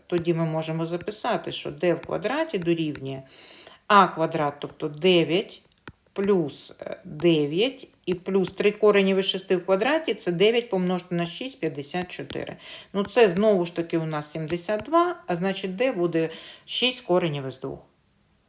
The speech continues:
Ну, бачите, якщо ми знаємо цю формулу, то ця задача в одну дію взагалі. А ми, а ви тепер цю формулу знаєте.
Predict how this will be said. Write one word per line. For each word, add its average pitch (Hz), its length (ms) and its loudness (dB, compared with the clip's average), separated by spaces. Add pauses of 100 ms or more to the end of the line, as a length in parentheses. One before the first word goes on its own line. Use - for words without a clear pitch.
(240)
Ну, 185 80 -4
бачите, 240 360 8
якщо 180 280 2
ми 214 120 2
знаємо 196 320 4
цю 247 160 -4
формулу, 320 520 2
то 226 140 -2
ця 226 180 4
задача 208 480 0
в 185 60 0
одну 185 200 0
дію 165 440 -2 (220)
взагалі. 143 540 -6 (540)
А 190 120 4
ми, 254 200 4
а 175 100 6
ви 285 160 6
тепер - 340 -2
цю - 120 -10
формулу 220 480 -2
знаєте. 131 520 -14